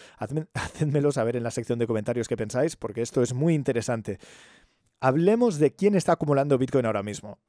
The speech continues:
No son las ballenas ya. Las ballenas, podéis ver aquí abajo, las ballenas no han estado acumulando tanto Bitcoin recientemente, pero mirad esto, los peces pequeños,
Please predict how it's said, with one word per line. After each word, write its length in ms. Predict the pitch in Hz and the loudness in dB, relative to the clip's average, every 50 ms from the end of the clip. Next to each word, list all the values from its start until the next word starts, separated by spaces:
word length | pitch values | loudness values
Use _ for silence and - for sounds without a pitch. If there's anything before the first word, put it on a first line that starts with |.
| _ - | _ -10
No 340 | 127 139 160 185 214 196 | -4 0 4 6 6 6
son 180 | - - 143 117 | 6 4 0 0
las 160 | 107 101 95 | -2 -4 -4
ballenas 400 | 98 101 110 120 143 175 160 123 | -4 -4 -2 0 0 0 0 0
ya. 220 | 123 135 156 165 - _ _ _ _ | 0 0 -2 -2 -4 _ _ _ _
Las 220 | - 117 113 107 107 | -6 -4 -4 -2 -2
ballenas, 480 | 110 107 107 123 143 160 165 156 - | -2 -2 0 0 0 0 0 0 -2
podéis 400 | - - 110 107 117 123 117 - | -2 -2 0 2 2 0 0 0
ver 180 | 127 127 127 123 | 2 2 2 2
aquí 180 | 113 101 - 113 | 0 0 0 0
abajo, 400 | 113 123 127 - 170 175 - - - _ _ _ - | 0 0 0 2 0 0 0 -2 -8 _ _ _ -10
las 320 | 120 127 156 170 175 156 147 | -6 -2 -2 0 0 0 0
ballenas 480 | 135 120 123 139 143 143 135 - - | 0 0 0 0 -2 -2 -4 -6 -6
no 240 | 131 127 131 131 131 | -4 -2 0 0 0
han 100 | 135 135 | 0 -2
estado 400 | 123 101 - - 131 123 135 123 | -6 -6 -4 -2 0 2 2 2
acumulando 540 | 113 - 117 107 107 110 110 120 131 127 120 | 0 -2 -4 -6 -4 -4 -4 -2 -2 -2 -2
tanto 360 | - 127 131 139 123 123 117 | -2 -2 -4 -2 0 0 0
Bitcoin 400 | 107 131 139 - - 113 104 104 | 2 0 -2 -2 -2 -4 -4 -4
recientemente, 600 | 117 113 98 127 127 123 117 117 120 120 101 107 | -6 -6 -4 -2 -2 -2 -2 -2 -4 -4 -4 -4
pero 160 | 113 110 107 | -6 -4 -4
mirad 200 | 113 117 135 139 156 | -2 -2 0 0 0
esto, 180 | 160 - - 98 | 0 0 -2 -4
los 220 | 98 98 - - | -6 -6 -6 -2
peces 320 | - 185 175 - 165 - | -2 0 0 0 -2 -2
pequeños, 500 | - 139 120 - 170 190 214 233 - - | -2 -2 0 0 0 0 0 0 -2 -4